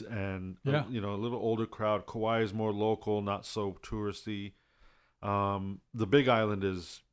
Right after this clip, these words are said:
Speaker 1: very non-touristy, very, uh, very much really small town and just a lot of outdoor activity.
Speaker 2: Farming.
Speaker 1: Um,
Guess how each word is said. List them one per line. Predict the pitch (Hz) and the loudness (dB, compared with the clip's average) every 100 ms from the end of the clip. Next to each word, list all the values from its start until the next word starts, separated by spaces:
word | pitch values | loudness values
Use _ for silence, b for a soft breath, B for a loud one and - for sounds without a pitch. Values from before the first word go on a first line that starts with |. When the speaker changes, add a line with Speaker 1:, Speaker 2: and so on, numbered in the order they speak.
| _ | _
Speaker 1:
very | 90 85 113 127 117 101 92 - | -10 0 4 4 2 0 -4 -8
non-touristy, | 104 92 92 90 - 90 87 - 95 | -6 -4 -4 -6 -6 -6 -6 -8 -10
very, | 82 101 104 98 95 - | -4 0 2 0 -2 -8
uh, | 95 85 69 64 87 | -10 -10 -10 -12 -10
very | 92 104 104 | -4 -2 -2
much | 101 95 - 76 85 | -4 -8 -10 -14 -6
really | 101 101 | -2 -2
small | 92 - 92 90 | -4 -4 -4 -4
town | - 92 90 | -6 -6 -6
and | 85 | -6
just | 92 87 | -8 -8
a | 87 | -6
lot | 90 90 | -2 -2
of | 85 80 - _ - | -4 -8 -18 _ -8
outdoor | 90 95 101 95 | -6 -4 -2 -2
activity. | 85 - 87 82 82 - _ _ _ _ _ _ | -4 -6 -10 -10 -12 -16 _ _ _ _ _ _
Speaker 2:
Farming. | - 120 123 - | -4 0 2 2
Speaker 1:
Um, | 92 80 | 0 -6